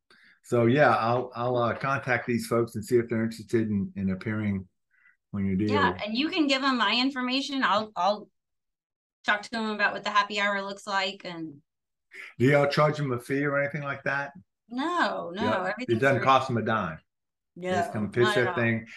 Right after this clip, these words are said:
Speaker 1: and there's people with money watching this stuff.
Speaker 2: Yes.
Speaker 1: Okay, cool. Excellent, my love. Excellent. Um,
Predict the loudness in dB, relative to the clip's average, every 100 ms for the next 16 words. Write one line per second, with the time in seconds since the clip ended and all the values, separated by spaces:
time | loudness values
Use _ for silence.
0 | -8 0 2 2 -2 0 2 2 2 -2
1 | -2 0 0 -2 -4 -6 -8 -12 -10 -10
2 | -12 _ _ _ _ _ -12 -12 -12 -20
3 | _ _ _ _ _ _ -12 -10 -6 -8
4 | -10 _ _ _ -6 -6 -6 _ _ _
5 | -20 -20 -20 -20 _ -14 -14 _ -20 0
6 | 4 4 6 6 6 8 8 8 6 2
7 | 2 2 2 0 -8 -18 -20 _ _ -12
8 | -4 -2 2 2 0 -2